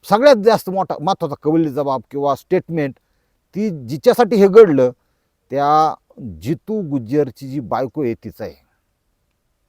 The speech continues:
ती म्हणती, "मी शक्य म्हणतो की आमचं काहीच नव्हतं, तो फक्त माझे रील्स पाहायचा, फोन वगैरे करताना नातेवाईकाचे ना, ते काय धीरच आहे, आमचं काहीच नव्हतं," म्हणले.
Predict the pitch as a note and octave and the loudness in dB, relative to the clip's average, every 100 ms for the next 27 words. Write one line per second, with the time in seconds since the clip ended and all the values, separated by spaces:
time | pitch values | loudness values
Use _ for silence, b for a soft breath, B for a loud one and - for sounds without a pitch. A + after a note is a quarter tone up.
0 | _ F3 G3+ G#3+ F3 F#3 G3 F#3 F3 G3 | _ -8 -6 -6 -8 -8 -8 -8 -8 -8
1 | G#3 - - G#3+ F#3+ F3 F3 D#3+ F#3+ G#3 | -8 -8 -8 -6 -6 -6 -8 -8 -8 -8
2 | - A#3+ A#3 G3+ F3+ A2+ F#2 - F#3+ - | -2 0 0 -2 -6 -8 -14 -12 -12 -8
3 | C#3 - F#3 F3+ D3 F3 F3+ - E3+ A#3 | -8 -6 -6 -4 -4 -4 -8 -6 -6 -4
4 | D#3+ - _ _ - D#3 D#3 D#3 D#3 D#3 | -6 -8 _ _ -6 -4 0 0 -2 -6
5 | G3 A3 B3 B3 A3+ E3 D#3+ C3 G3 - | -8 -8 -6 -2 -2 -2 -8 -8 -10 -12
6 | F3+ F3+ F3 D3 D#3+ C4 F#3+ C3 A#2 - | -8 -6 -6 -6 -2 0 0 -2 -14 -16
7 | _ _ - F3 - A#3+ A3+ G3 D3+ B2 | _ _ -20 -18 -6 -6 -6 -10 -10 -12
8 | A#2+ | -12